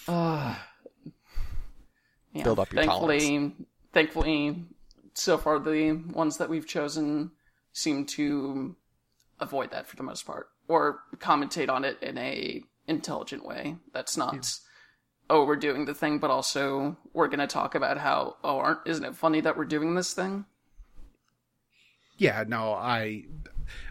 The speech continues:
Speaker 3: like, earnestness is a thing I look for in all of, like, the art I like to in-, experience, and also, like, you know, we're doing this very earnestly. Like, these are meant to be, uh,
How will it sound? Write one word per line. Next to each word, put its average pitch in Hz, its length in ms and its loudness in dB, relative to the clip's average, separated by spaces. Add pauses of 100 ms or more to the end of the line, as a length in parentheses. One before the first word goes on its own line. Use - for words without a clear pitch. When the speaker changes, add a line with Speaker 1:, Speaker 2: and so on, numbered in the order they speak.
(140)
Speaker 3:
like, 160 260 0
earnestness 196 460 6
is 139 80 0
a 127 80 6
thing 127 180 4
I 117 100 8
look 113 200 0
for 110 240 0
in 92 80 -4
all 107 240 -2
of, 95 240 -6
like, 92 320 -6
the 95 180 -6
art 101 280 -4
I 98 120 -6
like 98 260 -8
to 92 240 -8 (100)
in-, 101 180 -12
experience, 156 640 0
and 87 80 -8
also, 92 320 -8
like, 117 240 -8
you 185 80 0
know, 95 140 -2
we're 143 340 4
doing 127 240 6
this 113 140 0
very 110 320 0
earnestly. 98 420 -8
Like, 104 240 -10
these 101 220 -6
are 98 80 -2
meant 92 220 -8
to - 60 -18
be, 95 280 -10 (480)
uh, 92 320 -2